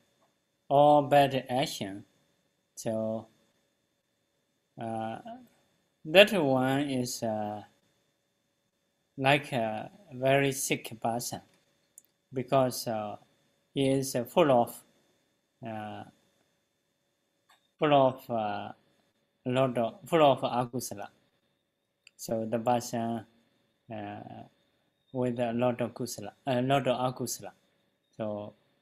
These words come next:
a kind of sick person. So long journey he is going is, uh, Anamadeka Sansara, unknown beginning journey.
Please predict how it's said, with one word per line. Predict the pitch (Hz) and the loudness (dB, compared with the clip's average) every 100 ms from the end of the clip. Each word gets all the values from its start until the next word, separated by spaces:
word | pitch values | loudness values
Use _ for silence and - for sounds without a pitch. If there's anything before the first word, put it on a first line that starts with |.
| - | -8
a | 117 | -6
kind | 127 127 127 | -2 0 -2
of | |
sick | 117 123 - - | -4 -10 -12 -12
person. | 104 107 - - _ _ _ _ _ _ _ _ - | -12 -12 -16 -20 _ _ _ _ _ _ _ _ -10
So | 104 104 123 | -8 -8 0
long | 139 190 196 | 4 6 8
journey | 175 165 165 160 165 - _ _ _ _ _ _ - | 8 8 2 -4 -6 -10 _ _ _ _ _ _ -2
he | 147 | 0
is | 147 147 123 | 2 0 0
going | 131 131 135 | 2 2 -2
is, | 120 120 - 117 | -4 -6 -6 -8
uh, | 101 98 - _ _ _ _ _ _ _ _ - | -8 -10 -18 _ _ _ _ _ _ _ _ -6
Anamadeka | 127 135 135 127 123 120 117 107 | 0 2 2 0 -2 -2 -4 -6
Sansara, | - 107 107 107 104 104 _ _ _ _ _ | -6 -10 -8 -8 -8 -10 _ _ _ _ _
unknown | 143 135 131 127 131 | -2 0 0 0 -2
beginning | 117 110 120 110 110 110 107 - _ _ _ _ | -4 -6 -4 -4 -4 -6 -8 -16 _ _ _ _
journey. | 127 117 104 95 | -2 -2 -2 -10